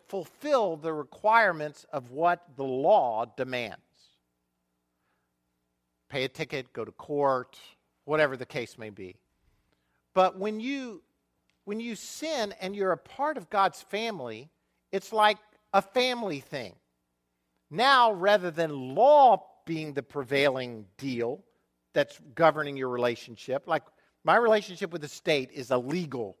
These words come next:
thing. My relationship with God, once I become a Christian, is now a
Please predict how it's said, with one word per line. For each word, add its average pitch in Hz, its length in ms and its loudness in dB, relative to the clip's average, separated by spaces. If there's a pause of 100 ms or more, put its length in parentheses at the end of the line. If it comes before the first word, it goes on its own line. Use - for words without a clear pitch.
(180)
thing. 92 340 -12 (720)
My 180 140 6
relationship 196 640 -2
with 135 160 -8
God, 180 400 10
once 165 240 -8
I 156 80 0
become 156 380 -8
a 135 60 -8
Christian, 160 580 -12
is 131 120 -12
now 147 200 0
a 139 100 2